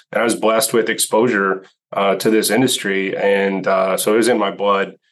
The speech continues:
uh, early. Uh, grew up in the, in the business, so to speak. Uh, went out and got some of my own experience after that business education you mentioned. I had a, a career in business consulting, uh, before coming back, but came back to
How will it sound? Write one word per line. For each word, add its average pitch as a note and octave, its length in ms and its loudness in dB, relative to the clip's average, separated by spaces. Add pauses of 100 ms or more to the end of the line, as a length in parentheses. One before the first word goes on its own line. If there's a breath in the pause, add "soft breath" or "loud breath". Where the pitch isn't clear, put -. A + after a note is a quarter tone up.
(240)
uh, F#2 280 0
early. A#2 460 2
Uh, G2 280 -2
grew G#2+ 280 2
up G#2+ 160 0
in G#2+ 280 0
the, G2+ 280 4
in G#2+ 120 0
the G#2 80 0
business, G#2+ 320 -2
so A2 100 0
to G#2 60 -6
speak. A2 440 -2 (300 loud breath)
Uh, G2 280 0
went A2+ 220 2
out A2+ 140 0
and A2 100 -4
got G#2+ 240 0 (160)
some A2 180 -4
of G#2 60 0
my G2+ 120 2
own G#2+ 140 4
experience G#2+ 560 -2
after G2+ 520 -2
that - 180 0
business G2+ 340 -2
education G2+ 540 -2
you G2+ 80 0
mentioned. G2+ 580 0 (220 loud breath)
I F#2+ 220 -2
had G2+ 280 2
a, F#2+ 460 0
a F#2+ 40 -4
career G#2 520 0
in G2 300 -4
business G2+ 320 -2
consulting, G2+ 680 -2 (300 soft breath)
uh, G2 340 2
before G2+ 400 0
coming G#2 300 -2
back, G2+ 340 -2
but A2 120 -2
came B2+ 140 0
back A#2+ 240 0
to G#2 400 -2